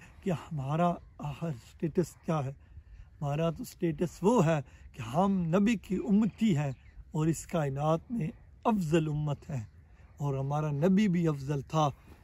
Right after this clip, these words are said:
और हम भी अफजल हैं, और इस कायनात में सबसे ज़्यादा अफजल उम्मती हम ही हैं। तो फिर अच्छे काम करें, लोगों का खैर खा बनें,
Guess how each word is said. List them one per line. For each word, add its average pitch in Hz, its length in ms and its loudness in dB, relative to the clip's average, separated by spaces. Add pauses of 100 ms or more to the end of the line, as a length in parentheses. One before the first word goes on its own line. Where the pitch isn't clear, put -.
(140)
और 151 140 -2 (120)
हम 254 240 6
भी 202 160 4
अफजल 156 380 0
हैं, 147 200 0
और - 520 -8
इस - 220 -6
कायनात 160 480 4 (140)
में 156 160 -4
सबसे 208 460 0
ज़्यादा 147 380 -2 (180)
अफजल 147 420 -2 (560)
उम्मती 190 520 4
हम 220 320 4
ही 180 140 2
हैं। 139 220 -4
तो - 420 -20
फिर 156 200 -4 (480)
अच्छे - 340 -4
काम 156 380 -4
करें, 139 340 -6 (440)
लोगों 156 300 -2
का 151 160 -8
खैर 190 340 0 (100)
खा 180 280 -4
बनें, 139 340 -4